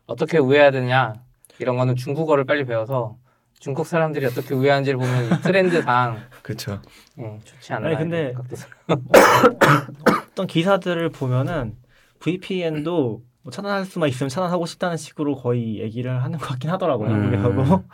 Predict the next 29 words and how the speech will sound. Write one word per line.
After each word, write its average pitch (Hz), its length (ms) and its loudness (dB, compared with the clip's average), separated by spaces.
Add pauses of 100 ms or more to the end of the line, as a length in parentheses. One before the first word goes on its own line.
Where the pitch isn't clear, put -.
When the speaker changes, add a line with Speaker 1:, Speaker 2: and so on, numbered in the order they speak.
(120)
Speaker 1:
그러니까 160 100 6
이게 139 240 4
이제 131 240 -6
정부도 151 840 0
어떻게든 214 680 0
기술적으로 160 540 0
우회하면 131 580 2
다 127 140 -2
할 156 100 4
수 175 120 -6
있잖아요. 120 600 -4 (320)
어떻게 127 280 -8
막 123 160 -4
꼼수를 147 360 -4
쓰고 135 320 -6
해서. 135 380 -4 (280)
근데 131 120 -4
이제 117 260 0 (340)
주 - 160 0
타겟 196 280 0
대상은 143 360 -2
그런 131 180 -2
것 120 120 2
같아요. 120 160 -6
일반 131 320 2
사람들, 139 440 0 (300)
기술을 123 320 -6
잘 120 180 -4
모르는, 113 400 -8